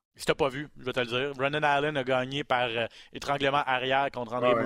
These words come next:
Speaker 1: Muniz cette fin de semaine. Euh, un bon combat. Euh, c'était probablement un un dans les rounds, en tout cas, euh, euh, selon notre vision à moi puis Valérie, là, qui, qui décrivait les combats. Mais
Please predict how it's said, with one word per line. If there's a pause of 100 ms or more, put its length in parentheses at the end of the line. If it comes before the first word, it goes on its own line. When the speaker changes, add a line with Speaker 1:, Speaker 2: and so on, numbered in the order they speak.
Speaker 1:
Muniz
cette
fin
de
semaine. (460)
Euh, (520)
un
bon
combat. (260)
Euh,
c'était
probablement
un
un
dans
les
rounds,
en
tout
cas,
euh, (720)
euh, (120)
selon
notre
vision
à
moi
puis
Valérie,
là,
qui,
qui
décrivait
les
combats.
Mais